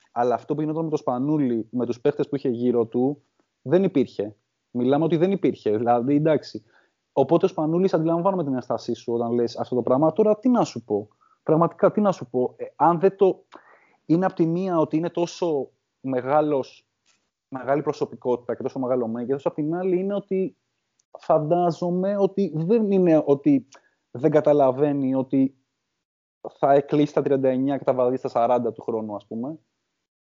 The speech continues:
Ενώ φαντάζομαι ότι δεν είναι και τραγικό να κάνει ένα βήμα πίσω. Εγώ αυτό θέλω.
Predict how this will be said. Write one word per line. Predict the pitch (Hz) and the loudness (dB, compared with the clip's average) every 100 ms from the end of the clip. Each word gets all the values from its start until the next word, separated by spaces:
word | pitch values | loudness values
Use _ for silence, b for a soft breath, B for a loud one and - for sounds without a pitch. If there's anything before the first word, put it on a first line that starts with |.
| _ | _
Ενώ | - 147 156 180 202 - _ _ | -8 -4 0 2 0 -2 _ _
φαντάζομαι | - 165 190 190 208 | -4 0 0 0 -2
ότι | 208 208 202 - _ _ | -2 -2 -2 -4 _ _
δεν | 147 190 220 | -8 -4 -2
είναι | 214 202 | 0 0
και | 160 - _ - | 0 -2 _ -2
τραγικό | 143 139 135 131 151 143 117 | 2 2 0 -2 4 4 4
να | 120 | 0
κάνει | 131 143 135 | -4 -2 -2
ένα | 135 120 | 0 -2
βήμα | 117 117 107 | -4 -6 -4
πίσω. | 117 113 - 127 - | -6 -8 -6 -6 -4
Εγώ | 135 | 0
αυτό | 190 - | 0 0
θέλω. | 226 208 139 107 | 0 0 0 -4